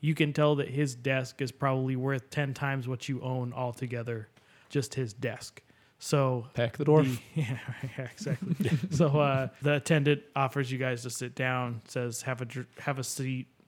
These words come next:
Speaker 1: Do you guys need anything to drink or any sort of refreshment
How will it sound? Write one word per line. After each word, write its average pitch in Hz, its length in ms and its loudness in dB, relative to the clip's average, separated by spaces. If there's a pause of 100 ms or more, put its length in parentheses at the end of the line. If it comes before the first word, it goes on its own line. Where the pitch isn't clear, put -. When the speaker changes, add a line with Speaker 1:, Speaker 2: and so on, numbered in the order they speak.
Speaker 1:
Do 139 80 -4
you 135 80 2
guys 131 200 2
need 135 200 0
anything 127 400 -8
to 123 120 -10
drink 127 420 -4 (100)
or 117 480 -6
any 123 160 -6
sort 120 240 -2
of 117 120 -4
refreshment 120 640 -4